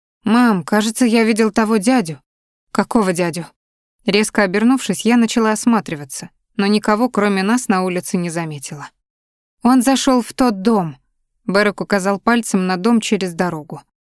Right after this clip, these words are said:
«Очень похожий на того ненормального, который следил за нами в Куайт Уирлпул». «Ты имеешь в виду Пауля?» Мгновенно напряглась я. Я знала, что рано или поздно он найдет мой дом.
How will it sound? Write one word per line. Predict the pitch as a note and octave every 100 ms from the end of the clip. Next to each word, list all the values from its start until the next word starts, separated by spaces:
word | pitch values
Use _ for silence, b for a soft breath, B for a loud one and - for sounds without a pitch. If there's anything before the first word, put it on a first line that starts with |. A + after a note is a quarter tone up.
| _ _ _
«Очень | - C#4 C4+ B3+
похожий | C4+ C4 D4 A#3 A3
на | G#3 G#3
того | A#3 A#3
ненормального, | G#3+ G#3 A#3 A#3+ C#4 G3+ F3+
который | F3 G3+ A3 G#3
следил | - G#3+ G#3+ B3+ G3
за | G#3
нами | G#3 G3 F#3+
в | -
Куайт | - G#3 F#3+ -
Уирлпул». | A3+ G3+ E3 C#3 E3 C#3+ - _ _ _ _ _ _
«Ты | A3+ G#3
имеешь | F#3+ F#3+ -
в |
виду | F#3+ F#3+
Пауля?» | C#4+ D4 G3+ D3+ - _ _ _ _ -
Мгновенно | G3 F3+ G3+ G3 F#3+ F#3
напряглась | F#3 F#3+ F3 F#3 -
я. | E3 D3 - _ _ _
Я | G#3+ B3+
знала, | A3 C4+ F#3+
что | E3 - G3
рано | G3 F#3
или | F3+
поздно | - A#3+ G3+ F#3 -
он | A3+ G#3+
найдет | G#3+ G3+ G3 D#3+
мой | E3 D#3+
дом. | D3 D3+ C#3